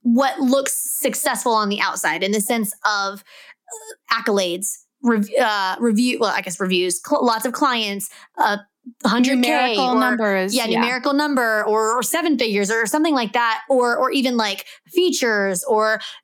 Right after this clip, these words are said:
Speaker 1: like, "Oh, I have, like, famous friends now," or, like, whatever, whatever that lo-, like, whatever, whatever success looks like at, to you on the outside, maybe, I would say, like, that is not what's important. What's
Speaker 2: Mm-hmm.
Speaker 1: most important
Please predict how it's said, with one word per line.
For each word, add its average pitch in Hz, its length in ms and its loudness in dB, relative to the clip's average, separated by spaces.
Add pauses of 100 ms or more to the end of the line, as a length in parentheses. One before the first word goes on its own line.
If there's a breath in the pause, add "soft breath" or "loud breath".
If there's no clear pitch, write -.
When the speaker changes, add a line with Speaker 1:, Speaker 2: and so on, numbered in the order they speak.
(120)
Speaker 1:
like, 226 360 0
"Oh, 220 680 2
I 196 220 0
have, 240 340 0
like, 254 220 0
famous 269 320 0
friends 311 360 0
now," 190 360 0
or, 262 120 2
like, 269 180 0
whatever, 285 520 2
whatever 302 460 2
that 233 340 0
lo-, 226 180 0
like, 240 160 2
whatever, 262 240 0
whatever 285 300 0
success 233 580 -4 (400 loud breath)
looks 226 260 2
like 226 260 -4 (100)
at, - 220 -4
to 277 100 0
you 240 300 4
on 220 140 2
the 214 140 0
outside, 226 380 0
maybe, 302 400 2 (360 loud breath)
I 233 120 0
would 240 160 0
say, 233 180 0
like, 208 220 0 (220)
that 208 280 2
is 233 120 0
not 240 160 0
what's 226 180 0
important. 214 560 -2 (280 soft breath)
What's 220 300 2
Speaker 2:
Mm-hmm. 233 120 4
Speaker 1:
most 262 260 2
important 202 480 -2